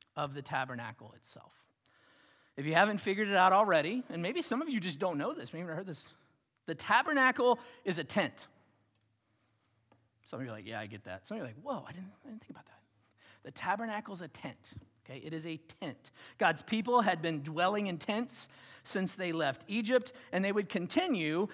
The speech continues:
to dwell in tents until they settle in the land of Canaan. And as they journey there, God will go with them. Remember, his angelic presence is there. We talked about that last week.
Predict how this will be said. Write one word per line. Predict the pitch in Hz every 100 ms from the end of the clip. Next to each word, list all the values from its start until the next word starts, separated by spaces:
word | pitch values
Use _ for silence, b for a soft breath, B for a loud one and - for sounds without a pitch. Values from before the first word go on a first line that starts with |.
| B
to | -
dwell | 202 214 233 240
in | 214 -
tents | 185 190 226
until | 214 226
they | 214 208
settle | - - 311 302 190 165 196 - - -
in | 214
the | 220
land | 208 196 190
of | 170
Canaan. | 202 208 208 180 117 110 - _ _ _ _ _ B B
And | 180 226
as | 277 240
they | 254 202
journey | 202 330 370 240
there, | 165 160 202 B B 160
God | 147 320 349 190 208 233
will | 226
go | 196 196
with | 214 339
them. | 202 175
Remember, | 208 262
his | 233 202
angelic | 214 196 165 269 311 254
presence | 277 233 180 185 185
is | 185 151
there. | 160 170
We | 214
talked | 226 220
about | 202 190
that | 170 160
last | 175 220 -
week. | 156 156